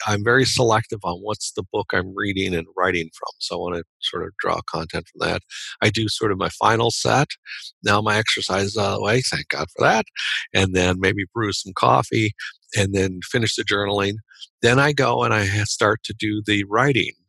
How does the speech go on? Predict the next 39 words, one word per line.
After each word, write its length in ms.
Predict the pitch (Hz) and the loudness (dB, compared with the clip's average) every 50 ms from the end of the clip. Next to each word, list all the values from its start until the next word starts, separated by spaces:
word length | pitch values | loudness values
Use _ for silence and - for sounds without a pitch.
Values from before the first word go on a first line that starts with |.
| _ _ | _ _
you 100 | 98 98 | -10 -8
know, 120 | 95 90 | -6 -6
I 60 | 92 | -4
mentioned 380 | 90 92 95 95 - - - 92 | -2 -2 -2 -2 -4 -8 -6 -4
earlier. 340 | 87 82 80 80 80 78 - | -4 -4 -4 -4 -4 -6 -6
So 160 | - - - | -4 -2 -2
I 80 | 92 90 | -2 2
get 160 | - 98 98 | 2 2 2
on 240 | 98 98 101 101 98 | 2 2 0 0 0
and 100 | 98 95 | 0 -2
I 80 | 87 87 | -2 -2
work 200 | 90 92 95 - - | -4 -6 -6 -6 -8
on 120 | 87 87 | -6 -4
either 340 | 85 90 87 87 90 87 85 | -4 -2 -2 -2 -2 -4 -6
a, 520 | 85 - - _ _ _ _ - - 92 | -8 -10 -12 _ _ _ _ -14 -10 -8
um, 320 | 90 90 85 82 82 85 _ _ _ _ - - - - - - - - - | -8 -8 -8 -10 -12 _ _ _ _ _ -16 -14 -14 -18 -18 -20 -20 -8 -8
a 80 | 113 - | -8 -8
blog 540 | - 110 - - 127 127 120 117 117 117 110 107 95 - _ _ _ _ _ _ - | -4 -4 -2 0 0 2 2 2 2 0 -2 -4 -12 -14 _ _ _ _ _ _ -12
or 300 | 113 98 92 92 90 90 | -10 -8 -4 -4 -2 0
writing 300 | 95 95 92 90 87 85 | 0 2 2 0 0 -2
a 80 | 82 | -2
vision 400 | 90 123 123 113 - - 120 107 | 2 2 2 4 2 0 0 -2
or 100 | 98 92 | -2 0
whatever 400 | 98 110 120 123 117 117 113 107 | 2 4 4 4 2 2 0 0
I'm 180 | 101 98 95 95 | 0 0 0 0
writing 280 | 95 92 92 92 90 | 0 2 2 2 0
on, 280 | 90 87 90 92 90 87 | 0 0 0 0 -2 -2
and 100 | 82 78 | -4 -6
the 60 | 80 - - | -8 -6 -4
book 140 | 98 104 - _ | -4 -4 -4 _
when 100 | 95 92 | -4 -2
I 60 | 87 | -2
was 180 | 87 87 - - | -4 -4 -8 -6
doing 280 | - 92 90 87 87 98 | -6 -4 -4 -4 -2 0
that. 320 | 104 110 110 107 107 107 - _ - - - - - _ | 2 2 2 2 0 -2 -6 _ -18 -20 -20 -20 -20 _
So 140 | - - 95 | -16 -12 -10
there's 180 | 87 85 - - | -8 -6 -6 -6
some 140 | - 95 98 | -6 -6 -2
writing. 420 | 101 107 107 107 104 104 104 | 0 0 2 2 0 0 -2